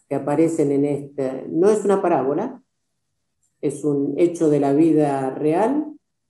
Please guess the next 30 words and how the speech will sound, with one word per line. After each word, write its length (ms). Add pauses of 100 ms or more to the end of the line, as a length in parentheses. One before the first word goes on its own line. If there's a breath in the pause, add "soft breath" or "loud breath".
(640)
que 160
sucede 960
en 140
una 160
de 100
las 140
visitas 420
de 120
Jesús 640
a 80
Jerusalén. 720 (640)
Dice, 260
Jesús 380
ya 120
había 220
estado 960
en 100
el 220
templo, 460
había 200
estado 240
enseñando, 1040 (960)
había 360
declarado 920
que 160
él 100
era 180
antes 380
que 220
Abraham, 600